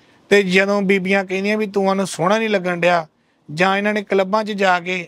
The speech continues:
ਜਨਾਨੀਆਂ ਨਾਲ ਉੱਥੇ ਨੱਚਣਾ ਹੁੰਦਾ, ਤੇ ਇਹ ਕੀ ਕਰਦੇ ਆ ਵੀ ਜੂੜਾ ਇੱਥੋਂ ਕਰਕੇ ਨਾ ਇੱਥੇ ਕਰ ਲੈਂਦੇ ਆ ਵੀ ਅਸੀਂ, ਸਾਡੀ ਕੋਈ video ਵੂਡੀਓ ਨਾ ਬਣਾ ਦੇ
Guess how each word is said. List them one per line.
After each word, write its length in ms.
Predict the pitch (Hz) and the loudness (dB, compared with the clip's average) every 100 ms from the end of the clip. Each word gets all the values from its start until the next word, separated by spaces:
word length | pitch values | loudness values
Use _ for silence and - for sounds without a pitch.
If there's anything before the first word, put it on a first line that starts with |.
| 165 | -6
ਜਨਾਨੀਆਂ 520 | 180 185 180 185 185 | -4 -2 -2 -2 -2
ਨਾਲ 100 | 185 | -2
ਉੱਥੇ 140 | 185 | -2
ਨੱਚਣਾ 380 | 190 175 - 185 | -2 -4 -2 -2
ਹੁੰਦਾ, 300 | 202 170 147 - _ _ _ - | 0 0 -2 -6 _ _ _ -14
ਤੇ 100 | - - | -4 0
ਇਹ 240 | 233 254 | 2 2
ਕੀ 240 | 240 233 | -2 -2
ਕਰਦੇ 360 | 208 202 190 214 | 0 0 2 2
ਆ 80 | 220 | 2
ਵੀ 100 | 233 | -2
ਜੂੜਾ 360 | 185 190 202 | -6 0 2
ਇੱਥੋਂ 300 | 196 190 226 | 2 -2 -4
ਕਰਕੇ 260 | 208 185 202 | 0 -2 -2
ਨਾ 140 | 226 - | -6 -4
ਇੱਥੇ 280 | 190 233 226 | -4 -2 0
ਕਰ 180 | 214 180 | 0 -2
ਲੈਂਦੇ 320 | 180 180 196 | -4 -2 -2
ਆ 40 | |
ਵੀ 120 | 190 170 185 | -2 -2 -2
ਅਸੀਂ, 300 | 180 190 185 _ _ _ - | 0 -4 -6 _ _ _ 0
ਸਾਡੀ 240 | 180 180 | 2 2
ਕੋਈ 120 | 185 180 | 2 2
video 280 | 165 196 | 2 2
ਵੂਡੀਓ 240 | 202 196 202 | 2 2 2
ਨਾ 100 | 202 | 0
ਬਣਾ 260 | 196 190 | 0 -2
ਦੇ 280 | 160 240 208 | 2 2 2